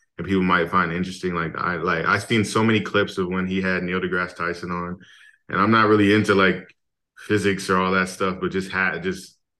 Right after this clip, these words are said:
hearing him talk about it was just really interesting. So that's definitely what I wanna get into.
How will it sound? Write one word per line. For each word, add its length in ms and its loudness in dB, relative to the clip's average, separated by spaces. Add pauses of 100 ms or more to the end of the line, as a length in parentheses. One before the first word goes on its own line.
(140)
hearing 340 0
him 180 0
talk 220 0
about 180 -2
it 40 -4
was 120 -4
just 140 -8
really 220 -4
interesting. 400 -8
So 140 0
that's 180 2
definitely 280 2
what 120 2
I 80 2
wanna 180 -4
get 140 -4
into. 420 -12